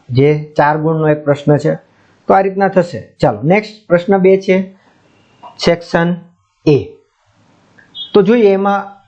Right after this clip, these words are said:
હેતુલક્ષી પ્રશ્ન એ એટલે કે ખરા ખોટા આપણે આપેલા છે. તો જોઈએ તો પહેલો પ્રશ્ન છે, પી એક્સ બરાબર સાત એક્સ સ્ક્વેર માઇનસ ત્રણ એક્સ પ્લસ પાંચ માં એક્સ નો સહગુણક ત્રણ છે,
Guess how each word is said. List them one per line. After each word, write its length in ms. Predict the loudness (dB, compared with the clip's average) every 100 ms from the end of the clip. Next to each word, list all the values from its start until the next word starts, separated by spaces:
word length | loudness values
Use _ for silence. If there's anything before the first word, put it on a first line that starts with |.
| -4
હેતુલક્ષી 460 | -2 2 2 2 -2
પ્રશ્ન 300 | -2 0 0
એ 40 |
એટલે 260 | 2 0 0
કે 120 | -2
ખરા 240 | -2 -2 0
ખોટા 240 | -4 -2 0
આપણે 200 | 0 -4
આપેલા 340 | -2 0 2
છે. 160 | 0 -4 -8
તો 80 | -2
જોઈએ 440 | 2 2 2 -4 -16 -20 -20 -4
તો 80 | -2
પહેલો 320 | 0 2 2
પ્રશ્ન 360 | 2 0 0 -2
છે, 160 | 0 -2 -4 -14 _ _ _ 2
પી 160 | 4
એક્સ 420 | 4 0 -12 -14 0
બરાબર 400 | 2 2 0 -8 -14 _ _ -4
સાત 240 | -2 0
એક્સ 160 | -4 -4
સ્ક્વેર 280 | 2 2 2
માઇનસ 460 | 0 0 0 -2
ત્રણ 220 | 0 2 2
એક્સ 140 | 0 -8 -4
પ્લસ 260 | 0 0 -2 -4
પાંચ 240 | -4 -4 -8 _ _ _ _
માં 160 | 0 2
એક્સ 300 | 2 0 0
નો 220 | 0 2 0
સહગુણક 640 | 0 0 0 0 -2 -4 -4
ત્રણ 260 | -2 -2 -2
છે, 160 | -4